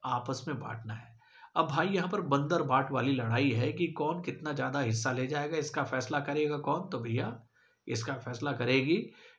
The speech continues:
भैया इन अपराधियों के हाथ में उनके हथियार, मतलब कि जो जितनी ज़्यादा गोलियां बरसा सकता है, जितने ज़्यादा कैंडिडेट को कम कर सकता है, वो ज़्यादा कट लेकर जाएगा। यही कहानी मुझे समझ में आई है। Overall आपको बताऊं तो भैया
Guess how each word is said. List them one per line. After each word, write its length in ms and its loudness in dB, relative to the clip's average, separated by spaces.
भैया 300 4
इन 80 4
अपराधियों 540 2
के 100 0
हाथ 460 4
में 140 -2
उनके 440 -4
हथियार, 640 -8
मतलब 240 -6
कि 80 -4
जो 240 4
जितनी 300 -6
ज़्यादा 280 0
गोलियां 340 0
बरसा 300 -4
सकता 260 -4
है, 60 -2
जितने 300 -4
ज़्यादा 260 0
कैंडिडेट 480 -2
को 80 -2
कम 220 -4
कर 140 -6
सकता 280 -4
है, 60 -2
वो 80 -2
ज़्यादा 260 0
कट 240 -4
लेकर 280 -6
जाएगा। 320 -4
यही 360 6
कहानी 460 -2
मुझे 240 -2
समझ 320 -6
में 160 -8
आई 140 -12
है। 240 -18
Overall 340 8
आपको 300 2
बताऊं 300 6
तो 60 2
भैया 300 2